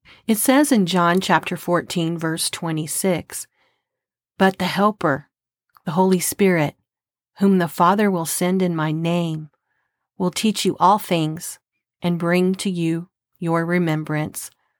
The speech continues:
of all things that I have said to you." Jesus was our example of how to live life on this earth.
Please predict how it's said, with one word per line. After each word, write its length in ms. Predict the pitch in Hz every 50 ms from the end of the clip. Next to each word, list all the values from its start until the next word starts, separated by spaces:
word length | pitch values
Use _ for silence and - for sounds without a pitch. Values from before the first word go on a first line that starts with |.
| _ _ _
of 120 | 170 160
all 260 | 180 - 185 190 -
things 340 | - - 185 170 165 160 156
that 120 | - 175 165
I 100 | 165 165
have 160 | 180 175 -
said 280 | - - 160 160 156 -
to 120 | - 165
you." 260 | 160 156 160 170 160 - _ _ _ _ _ _ _ _ _ _ _ _ _ _ _ _ _ _ _ _ _ _ _ _ _ _ _ _ _ _ _ _ _ - -
Jesus 500 | - 233 233 240 240 - 254 - - -
was 340 | 190 180 185 175 180 165
our 180 | - - 156 156
example 560 | 156 160 151 - 165 156 156 151 - 160 160
of 100 | 151 151
how 280 | - - 180 180 180 208
to 160 | 208 - 240
live 280 | 220 202 185 185 170 175
life 360 | 175 165 160 160 160 165 -
on 200 | 170 160 165 165
this 200 | 165 165 - - -
earth. 440 | 170 165 165 165 156 - - - -